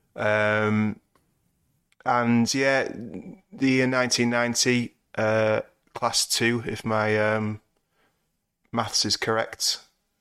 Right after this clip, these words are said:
Miss Grantham's class, my two, two big memories, two vivid memories from this year, school year. Um, Neville Atkinson fainted in an assembly, um, and I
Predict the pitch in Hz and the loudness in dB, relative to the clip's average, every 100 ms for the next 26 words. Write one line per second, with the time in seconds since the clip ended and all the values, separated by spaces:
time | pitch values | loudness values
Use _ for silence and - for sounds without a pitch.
0 | _ _ _ _ - 113 110 - 123 117 | _ _ _ _ -8 -2 -2 -2 -2 -2
1 | 113 110 107 - 110 110 - - - - | -2 -2 -2 -2 -2 -2 0 -2 -4 -14
2 | - - _ _ - 107 107 107 - _ | -20 -20 _ _ -4 0 0 -2 -6 _
3 | _ _ - - 143 127 - - 139 127 | _ _ -6 2 2 2 -2 -4 0 0
4 | 127 123 - 120 120 117 - - - 143 | 2 0 2 2 2 2 0 -2 0 0
5 | 120 131 120 123 120 113 113 113 - 117 | 4 2 2 2 2 2 2 0 2 2
6 | 113 - 110 110 117 - _ _ _ - | 2 2 2 2 -2 -12 _ _ _ -6
7 | - - 110 107 98 101 104 - - - | -4 0 2 2 2 0 -2 -6 -20 -20
8 | - - - - - - - _ _ - | -20 -18 -20 -20 -20 -20 -20 _ _ -20
9 | _ _ _ - 107 107 107 104 104 98 | _ _ _ -6 0 2 2 2 0 -2
10 | 117 120 117 113 - 117 - 107 - 113 | -2 0 0 -2 -2 -4 -2 -4 -2 0
11 | 110 - 107 101 98 98 110 104 98 95 | 0 -2 -4 -4 -2 -2 -2 -2 -2 -2
12 | 104 107 - _ - 101 98 98 92 - | -2 -6 -18 _ -4 -2 0 0 -4 -6
13 | 104 101 98 | -2 -2 -2